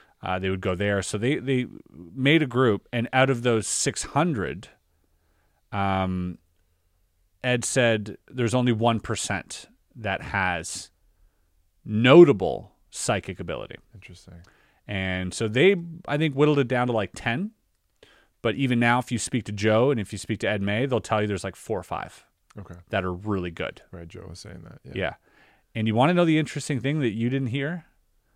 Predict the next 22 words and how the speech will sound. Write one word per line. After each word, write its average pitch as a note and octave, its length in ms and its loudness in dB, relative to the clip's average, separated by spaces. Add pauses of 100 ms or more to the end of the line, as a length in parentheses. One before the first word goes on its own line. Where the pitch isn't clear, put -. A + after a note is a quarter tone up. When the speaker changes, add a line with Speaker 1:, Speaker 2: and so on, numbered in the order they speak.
(480)
Speaker 1:
'Cause G#2+ 400 0
you're A#2 260 -4
like, A2+ 140 -2
"Okay, A2+ 180 0
what A2 120 4
do A2 40 4
they G#2+ 80 4
have G#2 160 2
in F#2+ 80 -4
common?" A2 400 -2 (120)
'Cause G#2 140 -4
they A2 80 2
looked C3+ 200 2
for G#2+ 140 -2
all G#2 220 2
the G#2 80 -8
commonalities. E2+ 600 -8
Speaker 2:
Oh, G#2 100 -8
sure. - 360 -16 (1080)
Speaker 1:
The G#2+ 160 -6
only C3 420 2
commonality, F2 720 -6